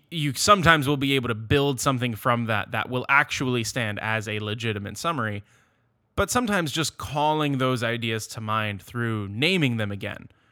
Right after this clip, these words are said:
goes a long way in helping people remember what your message was. That's what you're aiming to do. You want people to walk away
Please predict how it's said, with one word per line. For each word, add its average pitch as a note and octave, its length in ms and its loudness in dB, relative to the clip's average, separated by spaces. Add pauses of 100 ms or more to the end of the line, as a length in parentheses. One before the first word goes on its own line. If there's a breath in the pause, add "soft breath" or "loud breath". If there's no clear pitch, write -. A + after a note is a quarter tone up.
(140)
goes C#3 240 4
a B2+ 80 2
long B2 380 2
way A#2 240 2
in A#2 100 -4
helping A#2 380 -4
people A2+ 320 -4
remember A2+ 440 0
what A2 200 -2
your A2+ 100 -4
message G#2+ 400 -8
was. D3+ 400 -2
That's C3 240 -2
what C3+ 180 -2
you're B2+ 220 -4
aiming B2+ 400 0
to B2+ 120 -6
do. C#3+ 100 -4
You B2 180 -4
want F#3+ 160 -6
people F#3+ 200 -6
to F3 60 -2
walk D3 300 0
away A2 560 0